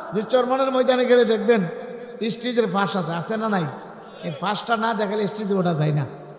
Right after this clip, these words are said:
আমরারও আটকাইলাম অনেক সময়, বুঝাই চেষ্টা যাবো, বুঝিনি, যারা ছিল না। তো এরকম ফাঁস তার ছিল না। তিনি বাহিরে দরওয়াজার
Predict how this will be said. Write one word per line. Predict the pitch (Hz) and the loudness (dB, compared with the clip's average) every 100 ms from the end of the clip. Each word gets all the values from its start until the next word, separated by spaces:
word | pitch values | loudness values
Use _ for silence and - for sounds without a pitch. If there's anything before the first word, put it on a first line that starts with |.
| - | -8
আমরারও | 190 196 208 214 | -2 0 0 2
আটকাইলাম | 233 202 240 165 151 | 0 0 -2 -2 -2
অনেক | 156 147 | -4 -4
সময়, | 165 156 | -8 -8
বুঝাই | 160 190 165 143 - - - - - - - | -6 -4 -2 -4 -8 -16 -20 -20 -20 -14 -6
চেষ্টা | 196 226 | -4 -4
যাবো, | 185 170 135 - - - - - - - | -4 -6 -10 -14 -20 -20 -20 -20 -18 -10
বুঝিনি, | 202 233 214 | -8 -6 -6
যারা | 202 185 | -4 -4
ছিল | 214 202 | -4 -4
না। | 170 135 - - - - | -4 -8 -14 -20 -20 -4
তো | 220 240 302 - - - - - - - - | 4 6 6 0 -6 -10 -10 -12 -14 -6 2
এরকম | 269 277 262 | 4 4 2
ফাঁস | - 208 294 - - - - - | 2 6 6 6 0 -2 -4 2
তার | 214 | 2
ছিল | - 262 226 | 2 2 2
না। | 156 - - - - - - - 233 - - - | 0 -4 -10 -14 -14 -16 -18 -18 -20 -20 -20 -8
তিনি | 226 277 240 | -4 -2 -4
বাহিরে | 175 175 214 240 277 262 | -6 2 6 6 8 8
দরওয়াজার | 208 254 269 247 262 | 8 8 6 6 4